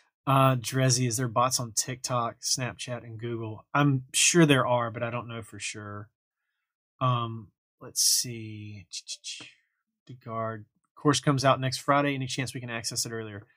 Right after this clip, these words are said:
I'm afraid not, DeGard. Uh, it'll be available to start taking next Friday, but go ahead and hop in, um, if you haven't, uh, and, uh, you know, you can get thirty percent, thirty,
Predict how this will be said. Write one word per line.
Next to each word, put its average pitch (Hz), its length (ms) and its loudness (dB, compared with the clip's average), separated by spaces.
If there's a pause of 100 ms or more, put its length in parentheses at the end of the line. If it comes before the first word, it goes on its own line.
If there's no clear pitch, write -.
(240)
I'm 143 60 2
afraid 160 300 10
not, 143 180 8
DeGard. 123 460 6
Uh, 127 340 8
it'll 143 160 6
be 139 140 4
available 135 580 4
to - 240 -2
start 127 300 4
taking 127 340 0
next 117 200 -6
Friday, 107 360 -2
but 127 280 2 (100)
go 147 160 8
ahead 147 240 10
and 135 100 -4
hop 135 340 6
in, 135 380 -2 (580)
um, 123 520 8 (600)
if 135 160 -6
you 127 60 -6
haven't, 147 460 6
uh, 120 420 0 (140)
and, 120 340 -6
uh, 110 480 -2 (260)
you 123 120 -8
know, 117 80 -4
you 117 60 -6
can 120 80 -6
get 123 180 -6
thirty 123 160 -2
percent, - 340 -8
thirty, 127 340 -2